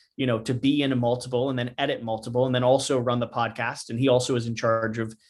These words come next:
uh, you know, a variety of other collaborators that we have. And so even though we're still figuring out, part of the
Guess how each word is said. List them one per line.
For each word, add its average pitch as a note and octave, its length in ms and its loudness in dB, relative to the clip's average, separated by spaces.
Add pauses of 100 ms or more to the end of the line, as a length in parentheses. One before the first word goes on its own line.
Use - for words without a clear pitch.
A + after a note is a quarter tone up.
(400)
uh, A2 240 4
you B2+ 80 0
know, G#2 260 -2
a C#3+ 120 0
variety B2+ 320 6
of A#2 80 2
other A#2 140 2
collaborators A2 640 -2
that - 100 -12
we G#2 80 -4
have. G#2+ 340 2 (380)
And C#3+ 160 4
so C3+ 580 6
even G#3+ 220 4
though G#3 100 8
we're F3 100 6
still D#3+ 200 2
figuring C#3 360 0
out, A#2+ 220 0
part F3 240 0
of D#3 140 -2
the C#3 120 -4